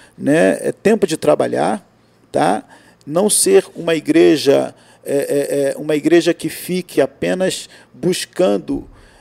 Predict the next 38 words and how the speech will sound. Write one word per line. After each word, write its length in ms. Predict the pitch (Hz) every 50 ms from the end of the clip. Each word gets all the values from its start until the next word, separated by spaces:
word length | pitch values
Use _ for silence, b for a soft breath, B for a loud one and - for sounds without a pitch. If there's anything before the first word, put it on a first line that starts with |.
| b -
é, 100 | 123 135
é, 440 | 139 123 - 143 139 135 135 127 - _ _
um 100 | - 165 180
modelo 760 | 185 180 170 160 - - - - - 185 208 214 180 156 139
pra 220 | - - - 131
ser. 380 | - - - - 127 123 117 113 131
Um 80 | 147 160
modelo 280 | 175 175 190 202 240
é 40 | 233
bíblico, 540 | 147 131 165 185 190 156 151 139 - - - _ _ _ _ _ _ _ _ _ - -
né? 260 | 131 151 165 190 180
E 40 | 160
se 140 | - -
a 40 | 160
Bíblia 240 | 156 180 165 180 160
fala 300 | - - 156 156 156 160
que 280 | - - - 156 151 147
o 140 | 139 135 147
discipulado 920 | - 147 139 - - 156 - - 151 131 131 127 127 - - - 123 - B B B B B B B B B
é 80 | - 120
algo 160 | 139 151 151
que 100 | - -
Jesus 380 | 139 139 139 165 160 - -
fez 460 | - - 165 165 160 147 135 127 - 135
e 60 | 147
deixou 420 | 135 160 151 147 - - 170 170 165
como 280 | - 170 160 156 147 156
ordenança, 960 | 185 185 170 - - 156 143 131 127 139 160 190 208 - - - - 120 117 - b b b b b b _ _
tá? 320 | - 120 139 160 196 208 b b b b b b
Ele 140 | - 127 131
deixou 320 | 135 151 143 - - -
ali 180 | 151 151 165 - -
na, 240 | - 139 139 131 131
na 100 | 131 135
grande 300 | 127 131 147 156 156 -
comissão 640 | - - 156 147 135 123 - - 139 139 139 135 127 b b b b b b -
o 140 | 131 135 156
ide 500 | 180 202 214 196 156 120 127 135 123